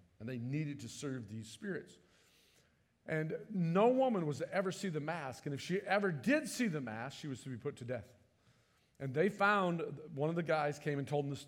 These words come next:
told the story about how his mom had seen the mask,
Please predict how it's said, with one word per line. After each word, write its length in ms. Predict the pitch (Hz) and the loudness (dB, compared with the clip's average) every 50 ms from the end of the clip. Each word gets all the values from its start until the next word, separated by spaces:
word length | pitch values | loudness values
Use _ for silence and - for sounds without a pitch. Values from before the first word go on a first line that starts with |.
| - - | -6 -4
told 160 | 151 147 135 | -2 -2 -2
the 60 | 139 | -4
story 360 | - - - 175 175 147 120 | -6 -6 -8 -8 -6 -6 -6
about 220 | 110 107 117 - 101 | -4 -4 -4 -6 -4
how 160 | 117 123 117 | -4 -4 -4
his 260 | 104 139 139 120 117 | -2 -4 -6 -4 -6
mom 280 | 135 147 151 139 123 110 | -6 -4 -4 -4 -4 -6
had 140 | 107 101 | -8 -12
seen 240 | - - - 131 123 | -10 -8 -8 -6 -6
the 80 | 113 110 | -6 -6
mask, 420 | 120 135 143 127 110 107 - - | -8 -10 -10 -10 -12 -12 -12 -14